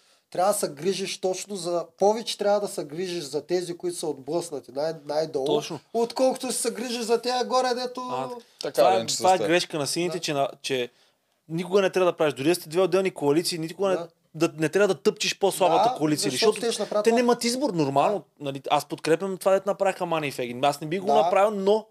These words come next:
Speaker 2: подкрепям техното
Speaker 1: Аз
Speaker 2: решение.
Speaker 1: точно така.
Speaker 2: И не с-, и не съм, и не, и не съм против това, защото те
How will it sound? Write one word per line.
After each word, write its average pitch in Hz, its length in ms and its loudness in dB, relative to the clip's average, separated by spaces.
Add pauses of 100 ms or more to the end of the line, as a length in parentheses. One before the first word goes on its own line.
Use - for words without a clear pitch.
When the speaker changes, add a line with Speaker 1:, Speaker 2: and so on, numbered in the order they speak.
(240)
Speaker 2:
подкрепям 180 460 -2
техното 196 340 -4
Speaker 1:
Аз 170 60 0
Speaker 2:
решение. 143 340 -2
Speaker 1:
точно 160 240 -10
така. 143 240 -8
Speaker 2:
И 160 100 0
не 160 100 0
с-, - 140 -8
и 165 80 -4
не 147 80 -4
съм, 175 360 -4
и 151 100 -4
не, 147 100 -2
и 143 440 -4
не 135 160 -8
съм 175 180 -2
против 175 300 -8
това, 185 160 2
защото 165 260 -4
те 175 240 -2